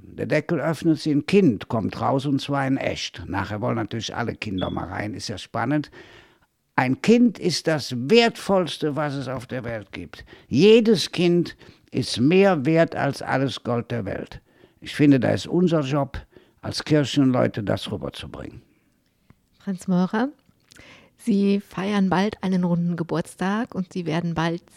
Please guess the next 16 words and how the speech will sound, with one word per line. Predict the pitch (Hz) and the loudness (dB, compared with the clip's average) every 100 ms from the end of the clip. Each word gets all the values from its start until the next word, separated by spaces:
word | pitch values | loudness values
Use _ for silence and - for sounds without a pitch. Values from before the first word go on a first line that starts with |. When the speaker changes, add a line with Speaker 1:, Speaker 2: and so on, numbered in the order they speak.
| - | -4
Speaker 2:
siebzig | 196 - - 196 - | -4 -4 -8 -6 -4
Jahre | 160 185 202 | -4 -4 -2
alt. | 208 214 | -4 -4
Gibt's | - 214 - | -4 -4 -4
denn | - 190 196 | -2 0 2
noch | 185 - | 0 -4
einen | - 180 190 190 180 - - _ _ | -6 -2 -2 -2 -6 -14 -20 _ _
persönlichen | - 208 180 175 180 196 226 - 247 240 | -2 0 2 0 0 0 -4 -4 -2 0
Wunsch? | 254 277 | 0 -2
Also | 220 208 | 0 2
jetzt | 214 - | 2 2
wirklich | 214 - 208 - | 0 2 -2 -2
einen, | 196 208 208 202 196 | 0 0 0 0 -2
was | 202 - | -4 0
Sie | 220 254 254 | 2 4 2
sich | 202 190 185 - | 0 -2 -4 -14